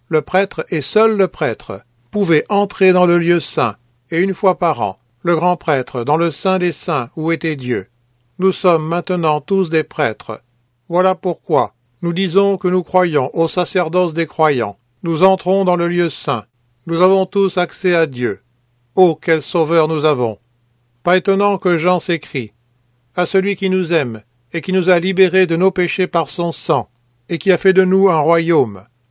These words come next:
sur lequel il règne. Et il a fait de nous des prêtres qui ont un accès immédiat et direct à Dieu le Père. À lui soit la gloire et la puissance au siècle des siècles. » Que veut-il dire ? Il veut dire que celui qui nous a donné tout cela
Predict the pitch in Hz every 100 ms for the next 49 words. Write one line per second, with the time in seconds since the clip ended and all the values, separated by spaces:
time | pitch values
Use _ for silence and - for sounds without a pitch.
0 | _ 180 185 180 180 175 170 147 160 113
1 | 95 _ _ _ _ _ _ 165 175 180
2 | 185 190 190 190 175 165 - 165 123 -
3 | 104 - _ _ 180 190 185 180 - -
4 | 180 185 185 151 151 135 156 156 170 175
5 | 170 - 170 156 180 175 165 160 131 110
6 | 92 - _ _ _ _ 180 185 190 185
7 | 180 160 151 175 165 156 170 165 185 175
8 | - 165 123 - 165 - - 180 180 175
9 | 170 160 - 160 113 - 110 - _ _
10 | _ _ _ - 233 196 185 156 127 123
11 | 117 98 101 _ _ _ - 175 202 208
12 | 214 - 185 214 196 208 202 196 180 185
13 | 190 180 165 214 196 202 175 135 113